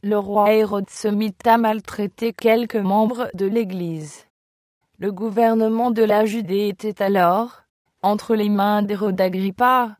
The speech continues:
représentant de Claude, empereur romain. Hérode occupait aussi la position de tétrarque de Galilée. C'était un prosélyte,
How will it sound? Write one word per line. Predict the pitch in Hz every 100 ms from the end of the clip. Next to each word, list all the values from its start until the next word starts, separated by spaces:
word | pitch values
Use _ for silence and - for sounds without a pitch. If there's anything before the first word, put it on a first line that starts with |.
| _ _ _
représentant | 170 185 190 - 214 214 220 - 214 208
de | 196
Claude, | 185 - 240 254 208 - _ _ _
empereur | 190 214 - 202 185 202 240 247 _ _ _ _
romain. | 170 196 208 202 196 214 - _ _ _ _ _ _ -
Hérode | 247 226 254 208
occupait | 220 - 175 214 214
aussi | 214 208 - 220
la | 202
position | 190 240 240 220 214 - 240 240
de | 196
tétrarque | 196 208 196 - 233 226 -
de | 214 220
Galilée. | 196 190 208 220 214 196 226 - _ _ _ _ _ _ -
C'était | 202 202 180
un | 220 214
prosélyte, | - 185 214 202 220 254 - - -